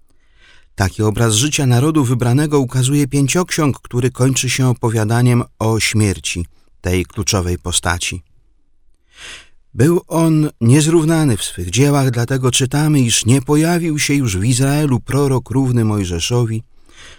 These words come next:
z którym Pan rozmawiał twarzą w twarz. Jednak w tej samej księdze znajdujemy zapowiedź, którą Bóg skierował do Mojżesza: „Wzbudzę im potomka pośród ich braci,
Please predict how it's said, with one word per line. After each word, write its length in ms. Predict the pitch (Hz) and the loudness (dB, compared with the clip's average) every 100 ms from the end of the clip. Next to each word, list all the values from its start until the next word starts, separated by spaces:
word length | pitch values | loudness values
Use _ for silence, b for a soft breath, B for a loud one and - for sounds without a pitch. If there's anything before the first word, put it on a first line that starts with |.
| - | -8
z 120 | - | -6
którym 380 | - 110 90 87 | -2 0 0 0
Pan 360 | 123 147 151 - _ _ - | 0 0 0 -6 _ _ -12
rozmawiał 520 | 101 101 95 107 107 98 | -4 -2 2 0 0 -4
twarzą 440 | - 95 92 90 | -4 -4 -4 -6
w 60 | - | -8
twarz. 460 | - 80 - - - - - - - - _ - - - - - | -12 -8 -8 -10 -16 -20 -20 -20 -20 -20 _ -20 -20 -20 -20 -6
Jednak 400 | 120 104 98 95 | 0 0 0 -4
w 60 | - | -6
tej 160 | 82 85 | -6 -2
samej 320 | 131 147 110 | 0 0 -2
księdze 400 | - 143 127 107 | -2 -2 0 0
znajdujemy 560 | 104 110 107 143 147 | 0 0 0 0 2
zapowiedź, 640 | 98 104 127 98 95 127 B B B B B | 0 -2 -2 0 -2 -6 B B B B B
którą 380 | - 123 139 131 | 0 2 4 2
Bóg 160 | 135 | 0
skierował 480 | - 147 143 139 147 | 0 2 0 0 -2
do 120 | 147 | 0
Mojżesza: 560 | 151 147 135 135 165 170 B B B | 0 0 0 -2 -2 -4 B B B
„Wzbudzę 560 | 95 104 127 220 220 220 | 0 2 2 2 2 2
im 240 | 170 147 | 0 0
potomka 480 | 131 120 160 - 147 | -2 -2 -2 -2 -4
pośród 440 | 135 123 131 120 | -2 -2 -4 -4
ich 140 | 113 98 | -4 -2
braci, 500 | 117 135 - 139 | 0 0 0 -4